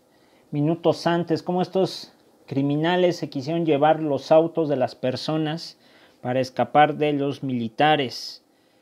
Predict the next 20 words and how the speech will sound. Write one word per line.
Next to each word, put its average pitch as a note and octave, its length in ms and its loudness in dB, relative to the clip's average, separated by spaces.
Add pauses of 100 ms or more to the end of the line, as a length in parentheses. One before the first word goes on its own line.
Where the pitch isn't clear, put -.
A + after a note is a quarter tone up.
(160)
Ahí A#2 240 -8
están C#3+ 480 -6
armados, B2 680 -4
¿eh? D3+ 80 -2
Son E3+ 240 -6
gente F3 480 -2
del C3+ 280 -2
cartel C#3 480 -4
del B2 160 0
Golfo. B2 480 -2 (1800)
Lo B2+ 60 -6
bueno F3+ 240 0
es F3+ 100 -4
que - 100 -4
no D#3 160 -2
le E3+ 120 2
hicieron D#3 420 0
nada D3 260 0
al B2+ 120 -2
señor, A2+ 400 -6